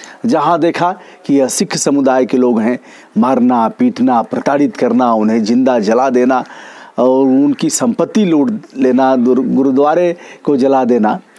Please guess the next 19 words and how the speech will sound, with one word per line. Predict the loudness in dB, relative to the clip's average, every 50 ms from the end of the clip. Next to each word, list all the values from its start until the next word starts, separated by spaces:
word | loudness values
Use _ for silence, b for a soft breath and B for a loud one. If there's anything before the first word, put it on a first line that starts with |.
| B B B B
ऐसा | -2 -2 0 0 0 0
उन | 0 0 0 0
लोगों | 0 0 0 0
ने | 0 0
कुकृत्य | 0 -2 -2 -2 -2 -4 -4 -4 -6
किया। | -4 -2 -2 -2 -2 B B B B B 0
इन्हीं | 0 2 2 2 2 2 2 0 -4 -6 -8 -10 -6 -2
कुकर्मियों | -2 0 2 2 2 2 4 4 2 4 2
में | 2 0 0
से, | 0 0 0 -2 -2 -6 B B B B B B B -2
अ, | 0 0 0
सज्जन | 0 -2 -2 -2 -2 0 -2 -2
सिंह | 0 0 0 0 0
हैं, | 0 -2 -2 -4 -8 B B B B B B
अ, | 0 2 2 0
तिहत्तर | 0 0 -2 0 0 -2 -2 0 0 2 2 2 0
वर्षीय | 0 0 0 0 -2 -2 0 0 0 0
सज्जन | 0 -2 -2 0 0 0 0
सिंह | -2 -2 -2 -4 -4